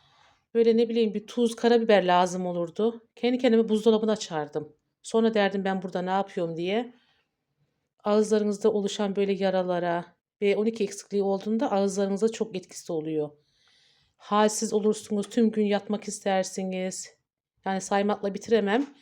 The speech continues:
Günde bir tane B on iki için ondan sonra hiçbir şeyden şikayet etmezsiniz. Onu da aldım. Bir de şunları çok seviyorum böyle hemen. Evleri silerken suyun içine bundan katıyorum kapağıyla.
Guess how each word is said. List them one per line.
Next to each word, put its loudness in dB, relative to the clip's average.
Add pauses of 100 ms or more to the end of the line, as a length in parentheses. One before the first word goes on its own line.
(360)
Günde 6
bir 0
tane 0
B 8
on 2
iki 0
için 0 (160)
ondan 2
sonra -2 (640)
hiçbir -2
şeyden 2
şikayet 0
etmezsiniz. -6 (1080)
Onu 2
da 2
aldım. 0 (560)
Bir -10
de -8
şunları -6
çok -10
seviyorum -4
böyle -4
hemen. -8 (640)
Evleri 0
silerken -2
suyun -4
içine -6
bundan -6
katıyorum -6
kapağıyla. -2